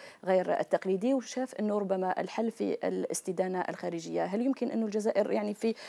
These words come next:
المستقبل القريب أنها تلجأ إلى الاستدانة الخارجية لربما تعويض، يعني، آه، ل-، ل-،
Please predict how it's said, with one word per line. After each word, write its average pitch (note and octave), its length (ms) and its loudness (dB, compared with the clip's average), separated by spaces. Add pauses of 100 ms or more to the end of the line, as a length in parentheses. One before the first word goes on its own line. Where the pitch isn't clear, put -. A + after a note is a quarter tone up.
(140)
المستقبل F#3+ 800 4
القريب F#3 520 4
أنها A3+ 380 2
تلجأ G3+ 340 2 (120)
إلى F3+ 300 2
الاستدانة F#3 460 -2
الخارجية F#3 640 0 (280)
لربما C4 760 4
تعويض، B3+ 560 2
يعني، D#3 420 -2
آه، - 560 -2
ل-، E3 240 -4
ل-، - 160 2